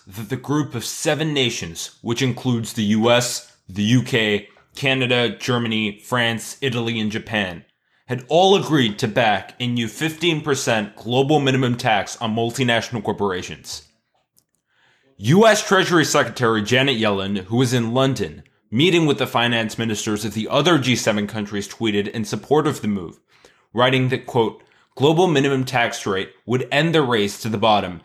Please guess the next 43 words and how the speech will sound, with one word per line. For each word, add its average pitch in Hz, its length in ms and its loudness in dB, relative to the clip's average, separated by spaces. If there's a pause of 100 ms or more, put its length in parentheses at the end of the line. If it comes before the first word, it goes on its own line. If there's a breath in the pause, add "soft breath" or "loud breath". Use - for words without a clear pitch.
(100)
in 110 100 -4
corporate 139 380 0
taxation 123 680 -2
and 127 140 -2
ensure 139 560 0
fairness 127 500 2
for - 160 -2
the 104 100 0
middle 110 200 -2
class 107 540 0 (140 loud breath)
and 110 200 -2
working 123 320 0
people 120 360 0
in 110 120 -2
the 110 120 2
U 107 200 0
S 95 220 -4
and 110 160 -4
around 104 280 0
the 104 60 2
world." 92 400 -6 (1300)
On 120 200 -2
Saturday, 120 640 0 (180)
as 117 160 -2
President 139 440 0
Joe 139 180 2
Biden 117 360 2
met 117 180 0
with 107 160 -10
leaders 143 380 4
of 127 100 0
the 113 100 -4
G 107 140 -6
seven, 101 400 -4
the 110 60 -6
White 117 380 0
House 110 320 -6
also 175 460 2
released 117 380 -2
a 117 60 -8
statement 120 460 -4
that 131 100 -4
read, 98 380 -8